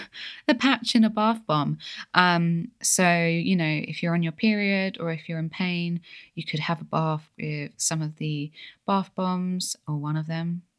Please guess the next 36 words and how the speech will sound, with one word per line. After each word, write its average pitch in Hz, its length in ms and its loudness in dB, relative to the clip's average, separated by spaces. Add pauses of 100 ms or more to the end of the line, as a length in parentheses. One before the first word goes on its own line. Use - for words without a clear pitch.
(360)
Don't 143 120 -8
know, 156 60 -2
you 160 180 -2
could - 100 -16
have 147 200 -8
multiple 151 360 -8
if - 140 -12
you 147 60 -4
want. 156 260 -4 (460)
Um, 170 600 4
<laughs> - 80 -4
and 196 260 8
then 175 500 2 (320)
get 247 160 4
out, - 300 0
get 233 140 2
out 202 200 -2
the 156 80 -4
bath, 160 480 2
maybe 170 320 -2
rub 151 180 -4
in 147 140 -4
some 147 180 -4
C 151 220 -8
B 151 80 -8
D 202 240 0
balm 180 560 0 (440)
and 156 320 0 (100)
put 151 160 -4 (140)
your 180 500 -2
patch - 380 -4
on 175 80 -2
top, - 320 -6
which - 260 -4
is, 170 320 -2
um, 165 320 0